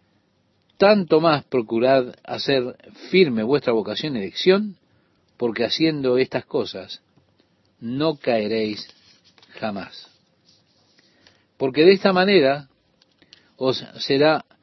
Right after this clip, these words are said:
otorgada amplia y generosa entrada en el reino eterno de nuestro Señor y Salvador Jesucristo.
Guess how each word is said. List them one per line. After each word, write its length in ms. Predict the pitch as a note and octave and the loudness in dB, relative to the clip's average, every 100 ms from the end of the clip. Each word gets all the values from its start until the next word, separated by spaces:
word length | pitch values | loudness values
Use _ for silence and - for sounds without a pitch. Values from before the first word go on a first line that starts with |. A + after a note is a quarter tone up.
| _ _ _ _ _ _ | _ _ _ _ _ _
otorgada 560 | D3+ B2 C#3 D#3 D#3 C#3+ | -4 0 2 4 4 2
amplia 580 | E3+ G3 D#3 B2 A#2 A#2 | 2 0 0 -4 -2 -2
y 60 | A2+ | -2
generosa 420 | C#3 E3+ F3 C#3+ | -2 -2 0 -2
entrada 320 | A#2+ E3+ E3 | 0 2 2
en 100 | C3 | 2
el 140 | B2 | 0
reino 300 | C3 F#3 E3 | 4 4 4
eterno 340 | B2 E3+ F3 C#3+ | 2 2 2 0
de 80 | C3 | -2
nuestro 240 | D#3+ B2 | -4 -4
Señor 320 | B2+ C#3 E3+ | -6 -6 -4
y 60 | B2 | -4
Salvador 340 | A#2 C3 D3 | -2 -2 -2
Jesucristo. 640 | A#2+ - B2+ E3 - - | -4 -8 -4 -4 -4 -18